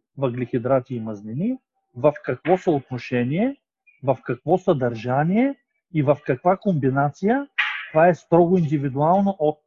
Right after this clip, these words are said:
личностните характеристики на спортиста, от неговите генетични, физиологични и биомеханични особености, от спорта, който той практикува, от позицията, която той практикува, от неговия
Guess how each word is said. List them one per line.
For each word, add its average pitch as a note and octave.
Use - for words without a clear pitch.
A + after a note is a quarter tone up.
личностните D3+
характеристики F#3+
на F#3+
спортиста, G#3+
от C#3+
неговите D#3
генетични, C3+
физиологични C3
и C3
биомеханични B2+
особености, D#3
от D#3
спорта, F#3+
който D#3
той B2+
практикува, E3+
от D#3+
позицията, G3
която F#3
той F3+
практикува, G3+
от D#3+
неговия E3+